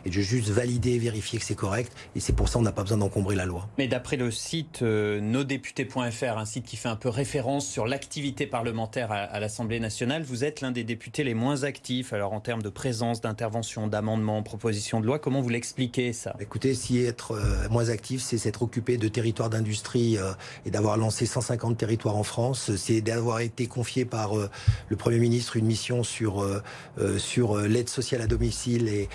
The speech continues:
Speaker 1: et de travailler activement à auditionner, c'est d'avoir été vice-président de la loi Pacte et de l'avoir vendu, euh, à peu près partout en France.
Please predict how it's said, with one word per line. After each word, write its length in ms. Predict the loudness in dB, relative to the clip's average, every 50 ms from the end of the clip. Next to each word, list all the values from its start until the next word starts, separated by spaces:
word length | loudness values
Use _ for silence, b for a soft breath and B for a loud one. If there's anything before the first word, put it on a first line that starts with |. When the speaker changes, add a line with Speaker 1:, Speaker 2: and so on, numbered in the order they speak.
| B B -2
Speaker 1:
et 60 | -2
de 60 | -2
travailler 320 | 0 0 2 4 4 4
activement 400 | 2 0 -4 -4 -2 0 2 2
à 40 | 2
auditionner, 680 | 2 0 0 -2 0 0 2 2 4 2 2 2 2 0
c'est 180 | 0 0 0
d'avoir 240 | 0 2 2 2 0
été 180 | 0 0 0 0
vice-président 540 | 0 0 -4 -2 -2 0 0 2 2 2 2
de 60 | 2
la 60 | 2
loi 220 | 2 2 2 0
Pacte 360 | 0 -2 -4 -4 -4 -8 -10 -10 B B B B B
et 60 | 2
de 80 | 2 4
l'avoir 260 | 4 4 4 2 2
vendu, 420 | 2 2 2 2 2 2 2 2
euh, 140 | 2 0 0 -2 -4 -8
à 60 | -6
peu 120 | -2 2
près 100 | 2 2
partout 300 | 2 2 -2 -2 0 0
en 80 | 0 0
France. 400 | 0 0 0 2 2 0 -2 -4